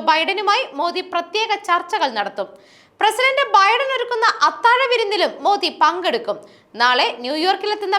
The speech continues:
പ്രധാനമന്ത്രി ലോങ് ഐലൻഡിൽ ഇന്ത്യൻ സമൂഹം ഒരുക്കുന്ന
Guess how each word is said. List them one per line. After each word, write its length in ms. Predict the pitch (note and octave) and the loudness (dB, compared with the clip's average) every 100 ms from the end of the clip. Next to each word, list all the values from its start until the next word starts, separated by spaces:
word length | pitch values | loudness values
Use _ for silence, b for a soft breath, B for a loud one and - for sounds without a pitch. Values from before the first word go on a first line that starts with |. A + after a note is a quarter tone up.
| G4 | -2
പ്രധാനമന്ത്രി 720 | E4+ F4+ F4+ G4 G#4+ F#4 F#4+ A4+ - B3+ | -4 2 2 2 -4 -4 -2 -4 -4 2
ലോങ് 300 | F4 A4+ - - C#4 | 4 4 0 -4 -2
ഐലൻഡിൽ 400 | F4 G4+ G4+ G#4 - C#4+ E4+ | -2 -6 -6 -8 -10 -10 -10
ഇന്ത്യൻ 240 | E4 G4+ G4+ | -8 -6 -4
സമൂഹം 340 | F4 G4+ A4 G#4+ | -2 -2 -2 -2
ഒരുക്കുന്ന 300 | G#4 G4+ F#4+ | -4 -4 -8